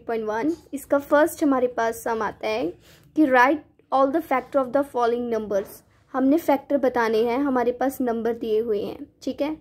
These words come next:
For example, हमारे पास ट्वेंटी फ़ोर है। तो स्टार्टिंग भी हम क्या करेंगे, ट्वेंटी फ़ोर जिस जिसके भी, अ, टेबल में आता है,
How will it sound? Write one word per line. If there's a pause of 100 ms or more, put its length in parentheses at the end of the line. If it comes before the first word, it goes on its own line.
(200)
For
example,
हमारे
पास
ट्वेंटी
फ़ोर
है। (600)
तो
स्टार्टिंग
भी
हम
क्या
करेंगे, (240)
ट्वेंटी
फ़ोर
जिस
जिसके
भी, (400)
अ,
टेबल (500)
में
आता
है,